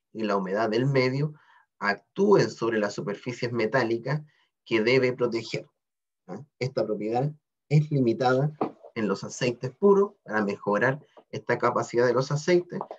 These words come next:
se le adicionan entonces aditivos antiherrumbre. Entonces nosotros vamos a proteger nuestras, nuestro sistema, nuestra superficie con un aceite, y este aceite va a tener estas,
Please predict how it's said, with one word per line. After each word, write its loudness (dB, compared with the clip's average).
se -2
le 2
adicionan 0
entonces -2
aditivos -4
antiherrumbre. -6
Entonces 0
nosotros 2
vamos 2
a -6
proteger -4
nuestras, -4
nuestro -8
sistema, 0
nuestra -4
superficie -4
con -2
un 0
aceite, -2
y -10
este -10
aceite -6
va 0
a -4
tener -4
estas, -4